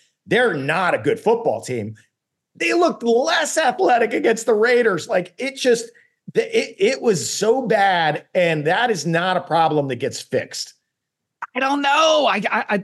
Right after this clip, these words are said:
Speaker 2: listen, we're supposed to be authorities here.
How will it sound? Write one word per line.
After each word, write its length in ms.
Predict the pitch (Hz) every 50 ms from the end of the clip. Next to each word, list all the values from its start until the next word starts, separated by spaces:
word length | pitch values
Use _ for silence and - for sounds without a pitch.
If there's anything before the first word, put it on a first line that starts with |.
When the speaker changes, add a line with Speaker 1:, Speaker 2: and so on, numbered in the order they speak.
| - - 247
Speaker 2:
listen, 480 | 233 262 247 - 196 147 117 107 - -
we're 200 | 175 156 185 170
supposed 420 | - - 170 202 196 175 - -
to 480 | 180 165 151 147 143 139 135 131 127 139 156
be 160 | 135 160 147
authorities 640 | 131 120 - 247 277 294 254 175 131 117 117 113 107 -
here. 480 | - 117 110 110 110 110 120 135 -